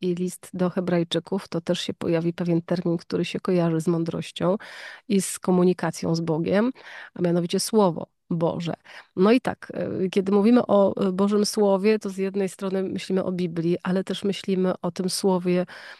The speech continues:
które było na początku, o Jezusie. I myślimy też trochę, mam wrażenie,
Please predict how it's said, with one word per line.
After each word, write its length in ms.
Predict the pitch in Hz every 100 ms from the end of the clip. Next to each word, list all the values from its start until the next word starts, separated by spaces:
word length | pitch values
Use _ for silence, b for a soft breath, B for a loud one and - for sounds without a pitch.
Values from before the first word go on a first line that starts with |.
| B
które 280 | - 190 185
było 260 | 180 180
na 100 | 180
początku, 760 | 170 180 185 165 165 - 175 180
o 80 | 180
Jezusie. 680 | 170 170 165 - 175 170 214 B B B B B
I 120 | 254
myślimy 360 | 294 - 247
też 160 | 277 262
trochę, 200 | 247 247
mam 120 | 233
wrażenie, 420 | 220 208 220 220